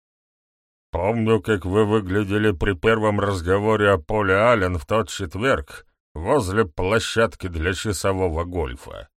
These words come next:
Вы сказали, что плохо знакомы с Артуром, но подчеркнули, что знаете его родню. Говоря о супруге, вы выбрали бы иное слово,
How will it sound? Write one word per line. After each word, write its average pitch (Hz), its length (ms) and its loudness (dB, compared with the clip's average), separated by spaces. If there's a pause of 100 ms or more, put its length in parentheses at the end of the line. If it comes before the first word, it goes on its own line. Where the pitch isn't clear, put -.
(920)
Вы 69 260 -4
сказали, 71 760 -2 (440)
что 71 400 -4
плохо 87 560 -2
знакомы 85 720 0
с - 120 -10
Артуром, 76 600 -4
но 95 320 2
подчеркнули, 98 1080 -2 (380)
что 95 400 -2
знаете 117 640 0
его 82 580 0 (560)
родню. 71 960 -4 (1040)
Говоря 165 460 4
о 147 40 4
супруге, 143 680 -2
вы 110 220 0
выбрали 139 500 0
бы 143 300 0
иное 147 400 2
слово, 67 580 -6